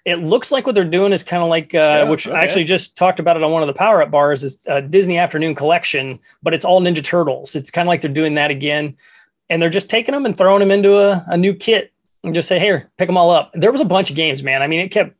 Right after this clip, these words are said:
Speaker 1: flashing games up on the screen. I couldn't keep track of all of 'em. I wanna say there's probably eight of 'em, maybe more.
Speaker 2: Damn, okay.
Speaker 1: So it was a lot. And I'm cool with that 'cause, you know, they did delay our, uh, our Shredder's Revenge a little bit. So maybe they'll come out
Speaker 2: Mm.
Speaker 1: at the same time. Who knows?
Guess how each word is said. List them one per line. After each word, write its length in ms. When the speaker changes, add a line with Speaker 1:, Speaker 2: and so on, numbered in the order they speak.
Speaker 1:
flashing 400
games 220
up 100
on 80
the 60
screen. 400
I 140
couldn't 240
keep 140
track 200
of 80
all 120
of 40
'em. 80
I 80
wanna 140
say 200
there's 160
probably 420
eight 180
of 120
'em, 240
maybe 240
more. 300
Speaker 2:
Damn, 380
okay. 380
Speaker 1:
So 80
it 40
was 100
a 40
lot. 300
And 180
I'm 180
cool 200
with 100
that 260
'cause, 220
you 120
know, 320
they 140
did 180
delay 380
our, 280
uh, 260
our 80
Shredder's 380
Revenge 500
a 60
little 180
bit. 260
So 140
maybe 240
they'll 140
come 140
out 100
Speaker 2:
Mm. 40
Speaker 1:
at 20
the 80
same 240
time. 240
Who 100
knows? 340